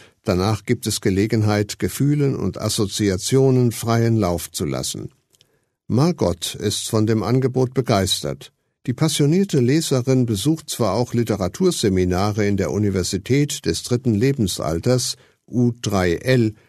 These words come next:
dort würden die Texte aber eher wissenschaftlich, analytisch unter die Lupe genommen.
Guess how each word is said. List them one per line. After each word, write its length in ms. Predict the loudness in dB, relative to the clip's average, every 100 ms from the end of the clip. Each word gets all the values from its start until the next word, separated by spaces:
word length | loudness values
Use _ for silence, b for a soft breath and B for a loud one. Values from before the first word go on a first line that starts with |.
| b b b 0
dort 400 | 0 0 -4 -4
würden 240 | 0 0
die 120 | 0
Texte 440 | 0 0 0 -2 -2
aber 260 | 0 0
eher 260 | 2 2 2
wissenschaftlich, 920 | 0 0 0 0 -2 -2 -4 -4 -6
analytisch 840 | -2 0 2 2 0 -2 -2 -8
unter 280 | -6 -4 -2
die 120 | -2
Lupe 300 | 0 -2 -2
genommen. 500 | -4 -4 -2 -4 -6